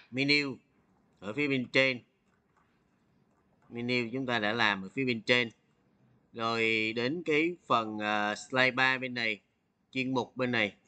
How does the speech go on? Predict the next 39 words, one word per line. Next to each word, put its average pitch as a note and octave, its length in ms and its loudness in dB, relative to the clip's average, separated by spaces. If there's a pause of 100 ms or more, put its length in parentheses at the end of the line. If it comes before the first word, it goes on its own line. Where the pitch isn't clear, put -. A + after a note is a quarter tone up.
chúng C3 120 -8
ta B2+ 120 0
cũng G2+ 220 -6
đã G#2+ 80 -2
làm G#2+ 300 4
ở F#2+ 60 -12
các B2+ 220 -6
bài G#2+ 140 0
trước. D#3 320 0
Bây B2+ 120 -2
giờ G#2+ 180 0
chúng B2 140 -6
ta A#2+ 160 0
chỉ G2 200 -6
copy B2+ 380 -2
code C3 360 2
ráp C#3+ 240 4
vào G2+ 260 -4
thôi. A#2 120 -4 (960)
Từng G2+ 160 -10
phần, G2 260 -6
từng F#2 180 -10
phần F#2 260 -6
một. F2 180 -8 (1080)
Như D3 80 -6
vậy B2+ 200 4
ở A#2+ 160 -4
chỗ B2+ 180 -4
này, A#2+ 360 0 (1600)
cái E3+ 180 -4
file C#3+ 300 2
mẫu A#2 340 -4 (960)
thầy A#2 220 0
cho C3 320 2
nó C3 220 -2
sẽ G#2+ 200 -6
như A#2+ 180 0
thế C3 140 0
này. A2+ 240 2